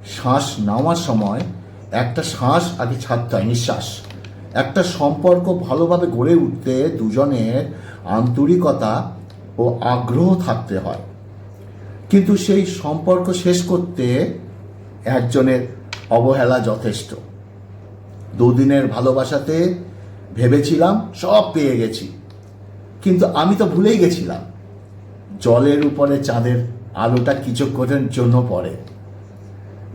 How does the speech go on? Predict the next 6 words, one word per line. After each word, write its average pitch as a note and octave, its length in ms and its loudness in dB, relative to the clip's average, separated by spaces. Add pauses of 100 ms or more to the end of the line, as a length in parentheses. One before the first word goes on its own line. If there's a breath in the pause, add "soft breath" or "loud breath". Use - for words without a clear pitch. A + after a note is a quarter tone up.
(100)
দিন F#3+ 200 8
শেষে G3+ 480 2 (140)
নিজেকে D#3+ 360 2
ভালো C#3+ 280 2
রাখতে E3 320 2
গেলে G#2+ 460 -2